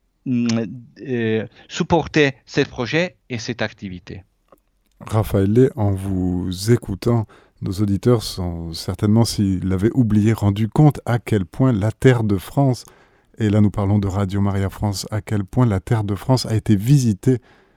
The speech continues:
Speaker 2: par la Sainte Vierge Marie et à quel point la rue du Bac, Lourdes, la Salette, aussi Pontmain,
Speaker 1: Oui.
Speaker 2: vous avez évoqué d'autres sanctuaires,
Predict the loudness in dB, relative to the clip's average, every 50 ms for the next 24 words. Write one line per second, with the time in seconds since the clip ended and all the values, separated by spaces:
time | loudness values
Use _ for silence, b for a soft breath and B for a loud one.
0 | b b b b b b 0 2 2 4 2 2 2 4 4 4 4 4 0 -2
1 | -2 -2 -2 0 2 2 2 2 2 0 0 0 -2 -4 -4 -6 -6 -6 -8 -8
2 | -8 -10 -10 -10 -8 -8 -6 -4 -4 -4 -6 -6 -8 -6 -6 -8 0 4 4 4
3 | 6 4 4 4 2 0 0 0 -2 -6 -8 -12 b b b b b b b b
4 | 0 4 6 6 6 4 2 0 0 -2 -2 0 -2 -2 -2 0 0 2 4 4
5 | 4 2 0 -4 -8 -10 -8 -6 -6 -4 -2 -4 -2 0 2 4 6 8 8 8
6 | 6 4 2 0 -2 -2 -2 -2 -2 -2 -2 -2 -4 -6 -8 -4 -4 -4 0 2
7 | 2 2 2 2 0 0 0 0 2 2 4 4 2